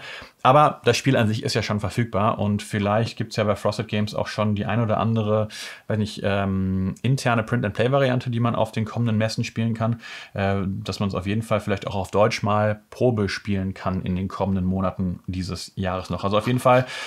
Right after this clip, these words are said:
ähm, habe ich hiermit keine,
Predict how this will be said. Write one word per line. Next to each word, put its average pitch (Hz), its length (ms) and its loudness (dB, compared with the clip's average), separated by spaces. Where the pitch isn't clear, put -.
ähm, 117 420 4
habe 139 160 4
ich 139 80 -2
hiermit 147 480 0
keine, 101 360 -2